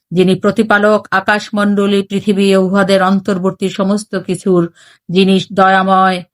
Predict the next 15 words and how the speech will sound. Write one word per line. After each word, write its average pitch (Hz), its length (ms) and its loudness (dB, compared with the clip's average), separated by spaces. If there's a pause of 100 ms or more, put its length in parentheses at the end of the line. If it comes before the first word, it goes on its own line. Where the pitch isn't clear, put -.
(300)
তাহার 202 320 -2
নিকট 190 500 0 (380)
আবেদন 190 520 0
নিবেদনের 185 580 -2
শক্তি 196 500 -8
তাহাদের 180 460 0
থাকিবে 165 460 -2
না। 147 260 -4 (560)
সেই 247 300 0
দিন 226 440 0 (300)
রূহ 226 320 2 (580)
ও 180 80 -4
ফেরেশতাগণ 202 720 0
সারিবদ্ধভাবে 190 1040 -2
দাঁড়াইবে। 160 540 0